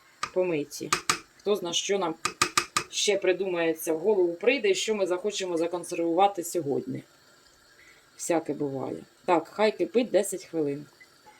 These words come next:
Аджика покипіла десять хвилиночок, стала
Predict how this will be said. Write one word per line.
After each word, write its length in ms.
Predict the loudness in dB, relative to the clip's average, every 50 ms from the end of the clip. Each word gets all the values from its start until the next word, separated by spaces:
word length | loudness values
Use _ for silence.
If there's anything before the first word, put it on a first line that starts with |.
| -20 -20 -20 -20 _ 2
Аджика 520 | 4 4 4 4 2 2 2 2 4 2 2
покипіла 680 | 2 2 -4 -2 -2 -6 -6 -4 -2 0 2 4 4 4
десять 400 | 2 0 0 0 -4 -6 -6 -6
хвилиночок, 760 | -6 -2 -2 2 2 4 4 4 2 2 0 -2 -6 -6 -6
стала 520 | -6 0 2 4 6 6 4 4 2 -4